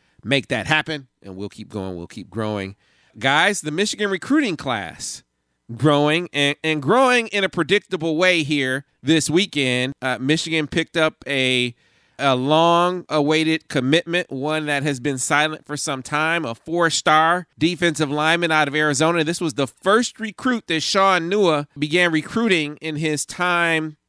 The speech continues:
uh, once he accepted the job here at the University of Michigan, Bryce. Got Quentin Somerville on campus for the spring game in twenty nineteen.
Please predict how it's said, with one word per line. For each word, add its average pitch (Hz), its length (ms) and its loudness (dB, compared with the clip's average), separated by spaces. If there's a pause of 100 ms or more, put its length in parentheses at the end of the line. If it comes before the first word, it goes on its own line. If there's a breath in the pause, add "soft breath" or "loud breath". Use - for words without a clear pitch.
(140)
uh, 151 80 0
once 160 200 0
he 175 120 0
accepted 156 380 -2
the 123 80 -8
job 156 240 2
here 160 160 -4
at 143 80 -4
the 139 80 -12
University 147 420 -4
of 135 80 -4
Michigan, 143 400 -4
Bryce. 127 360 0 (440 soft breath)
Got 165 320 0 (400)
Quentin 190 300 -2
Somerville 165 800 -2
on 160 240 -2
campus 165 580 -2
for 143 380 -2
the 113 140 -8
spring 175 420 -4
game 160 260 0
in 131 80 -2
twenty 170 300 -4
nineteen. 160 600 -2